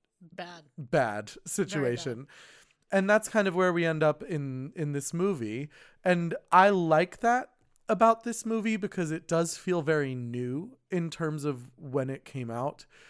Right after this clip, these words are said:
Speaker 2: Uh, it was preceded by The Last House on the Left, which I would argue is probably even worse than this one in terms of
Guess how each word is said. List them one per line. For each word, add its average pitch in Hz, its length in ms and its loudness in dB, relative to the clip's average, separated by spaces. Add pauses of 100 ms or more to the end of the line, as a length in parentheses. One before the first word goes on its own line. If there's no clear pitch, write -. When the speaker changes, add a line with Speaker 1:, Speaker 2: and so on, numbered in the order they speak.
(340)
Speaker 2:
Uh, 131 360 0 (100)
it 185 180 2
was 190 380 8
preceded 147 580 -2
by 131 180 0
The 127 80 -6
Last 120 300 -4
House 131 200 -4
on 123 100 -6
the 120 60 -8
Left, 120 300 -6
which 127 160 -6 (100)
I 139 120 2
would 127 120 -4
argue 120 300 -4
is 110 140 -10
probably 123 480 -4
even 104 240 -12
worse 123 240 -6
than 113 160 -12
this 110 200 -12
one 107 140 -10
in 110 100 -12
terms 113 280 -14
of 110 200 -12